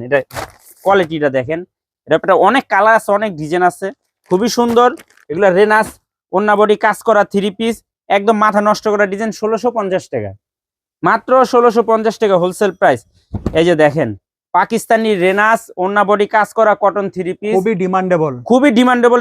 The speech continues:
Speaker 1: থ্রি পিস, মাথা নষ্ট করা ডিজাইন, ডিজাইন, মাত্র তেরোশো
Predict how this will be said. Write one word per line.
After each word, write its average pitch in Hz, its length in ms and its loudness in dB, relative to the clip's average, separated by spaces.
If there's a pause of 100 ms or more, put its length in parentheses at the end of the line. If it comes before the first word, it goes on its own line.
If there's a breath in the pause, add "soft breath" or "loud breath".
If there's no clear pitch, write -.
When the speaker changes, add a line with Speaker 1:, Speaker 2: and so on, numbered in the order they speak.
Speaker 1:
থ্রি 214 160 -2
পিস, 226 180 -6
মাথা 220 280 0
নষ্ট 214 260 0
করা 185 200 2 (100)
ডিজাইন, 123 280 -4
ডিজাইন, 127 320 -4 (460)
মাত্র 214 360 -2 (280)
তেরোশো 226 480 4